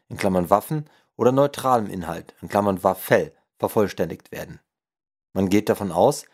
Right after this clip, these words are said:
dass der vorherige Konsum des aggressiven Spiels die Zugänglichkeit aggressiver Gedanken erhöht, was zu einer höheren Anzahl an aggressionsbezogenen Wortvervollständigungen führt.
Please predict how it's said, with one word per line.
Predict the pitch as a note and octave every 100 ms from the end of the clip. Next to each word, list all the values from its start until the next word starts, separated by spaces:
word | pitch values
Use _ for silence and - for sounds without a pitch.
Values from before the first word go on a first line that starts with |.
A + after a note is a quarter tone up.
| _ _
dass | G#2+ -
der | A2+
vorherige | A2 G#2 C3+ C#3+ B2+ A#2+
Konsum | A#2 G#2 G2 D#3 C3+
des | G2+ -
aggressiven | G2+ G2 - G2 F#2
Spiels | - B2 C#3 -
die | - B2+
Zugänglichkeit | - C3 A2 G#2 F#2+ G#2 A2+ -
aggressiver | G2 G#2+ G#2 A2+ G#2+
Gedanken | G2 G2 G2+ G2+
erhöht, | F2 D#2+ A#2 D3+ - _ _ _ _
was | A2
zu | -
einer | G2+ G2 F#2+
höheren | C3 C3 B2+
Anzahl | - B2 - B2+ A#2+
an | - -
aggressionsbezogenen | - - F2+ - - B2 C3 - - A#2+ A#2+ A#2+ G2+
Wortvervollständigungen | A2+ B2+ - - F#2+ F2 F#2+ F2 F#2 G#2+ A#2
führt. | - E2+ - _